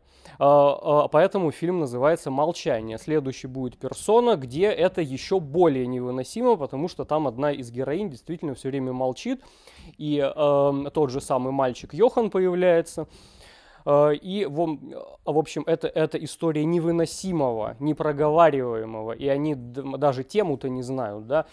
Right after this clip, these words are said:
не тематизированного молчания, она будет продолжаться еще лет двадцать-двадцать пять в творчестве,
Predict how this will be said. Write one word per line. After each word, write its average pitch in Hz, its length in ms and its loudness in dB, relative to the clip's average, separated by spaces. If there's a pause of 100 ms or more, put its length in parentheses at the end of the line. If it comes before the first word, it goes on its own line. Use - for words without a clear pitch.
(140)
не 165 320 0
тематизированного 151 1200 -2
молчания, 139 800 -2 (640)
она 165 260 4
будет 190 320 -2
продолжаться 143 760 0
еще 135 580 -6
лет 135 580 -4 (220)
двадцать-двадцать 127 800 -4
пять 165 300 -2 (320)
в - 100 -20
творчестве, 139 720 -8